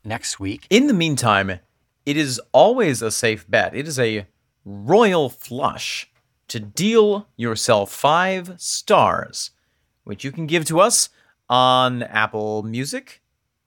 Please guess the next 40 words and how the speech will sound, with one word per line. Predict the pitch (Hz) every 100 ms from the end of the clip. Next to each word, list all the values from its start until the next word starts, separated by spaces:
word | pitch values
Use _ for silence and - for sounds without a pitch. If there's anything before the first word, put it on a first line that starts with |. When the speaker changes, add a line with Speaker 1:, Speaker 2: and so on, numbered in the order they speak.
| _
Speaker 2:
And | 294 381 381
why | 415
Speaker 1:
No, | 403
Speaker 2:
not, | 392 370
while | 320 254
you're | 226 202
Speaker 1:
it's | 190
Speaker 2:
at | 190 165
Speaker 1:
Apple |
Speaker 2:
it? | -
Speaker 1:
Podcasts. | 139 175 - - 110 - - - - _ _ _ _ - - - - - _ _ _ _ _ _ _ _
Speaker 2:
And | 151 160 190
while | 349 320
you're | 226 196
at | 185
it, | 165
why | 151 160 160
not | 143 135 127 _ _
put | - 214
in | 196 170
all | 160 220
your | 294 165
chips | - 117 110 - - _ -
with | 110 117 110 -
a | 98 98
positive | - 90 117 117 113
review | 120 113 185 143 95 - _ _ _ _ _ _
anywhere | 113 131 135 151
you | 175
like? | 254 180 - _ _ _ _ _ _ _ _ _
Speaker 1:
You | - 151
don't | 202 208 190 -
need | 139 160 143
to | 127
worry | 104 123 127 117
about | 104 110 113 104 101
being | 104 123 110
the | 101
highest | 107 107 98 90 -
bidder | 90 90 78 78